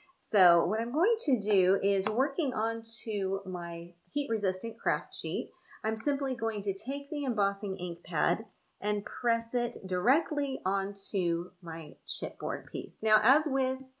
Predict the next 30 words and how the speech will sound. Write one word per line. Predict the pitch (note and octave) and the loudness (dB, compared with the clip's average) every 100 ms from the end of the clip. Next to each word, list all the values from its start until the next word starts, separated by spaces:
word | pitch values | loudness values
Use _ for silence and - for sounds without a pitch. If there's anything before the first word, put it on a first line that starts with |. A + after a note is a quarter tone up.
| _ _ _ - | _ _ _ -12
the | F#3 G3+ F#3+ F#3 F3+ | 0 2 2 2 2
marker | G3 B3+ D4+ D4 | 4 4 2 0
coloring, | D4 C#4 C#4 C4+ | 0 0 -2 -2
you | C4+ | 2
might | C4 C4+ D#4+ E4+ | 4 4 2 0
decide | D4 C#4+ B3 A3+ A3 | -4 2 2 2 0
to | A3+ | -4
keep | - A3+ G#3+ G#3+ | -6 -8 -6 -4
your | G3+ F#3+ | -2 -2
chipboard | F#3+ G#3+ F#3 G3+ F#3 - | -2 -6 -2 0 -2 -2
piece | F#3+ F3+ F#3 - _ _ _ _ _ _ _ | -2 -2 -4 -10 _ _ _ _ _ _ _
in | A#3 A3+ A#3 C4 B3+ | 2 4 4 2 2
the | F#3+ G3+ | 0 2
main | F#3+ F#3+ G3 G#3 G#3+ | 4 4 4 0 -4
piece | - G#3 A#3+ | 0 0 2
that | B3+ | 2
it | F#3 - | 2 2
comes | G#3 F#3 F#3 | -2 -2 -2
in | G#3 F3+ | -2 -2
if | F3 | 0
that | F3+ | -2
makes | F#3 F3+ F#3 | 0 -4 -2
it | F3 | 0
a | |
little | F3+ F3+ | 2 2
bit | F3+ E3+ | 2 0
easier | F#3 F3 F3+ D#3 D#3 | 0 -2 -2 -4 -4
for | E3+ | -6
you | D3+ | -6
to | D#3+ D#3 | -10 -12